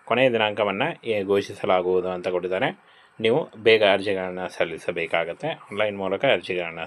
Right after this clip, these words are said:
ಸಲ್ಲಿಸಿ. ಸಂಪೂರ್ಣವಾಗಿ ಕೇಂದ್ರ ಸರ್ಕಾರಿ ಹುದ್ದೆಗಳಾಗಿರ್ತವೆ ನೋಡಿ, ಕಾಯಂ ಉದ್ಯೋಗಗಳಾಗಿರ್ತವೆ.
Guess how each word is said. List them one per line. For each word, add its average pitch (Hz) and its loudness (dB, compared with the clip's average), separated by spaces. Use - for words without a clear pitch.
ಸಲ್ಲಿಸಿ. 107 -4
ಸಂಪೂರ್ಣವಾಗಿ 104 -4
ಕೇಂದ್ರ 98 -4
ಸರ್ಕಾರಿ 95 -2
ಹುದ್ದೆಗಳಾಗಿರ್ತವೆ 85 -8
ನೋಡಿ, 95 -6
ಕಾಯಂ 110 4
ಉದ್ಯೋಗಗಳಾಗಿರ್ತವೆ. 85 -4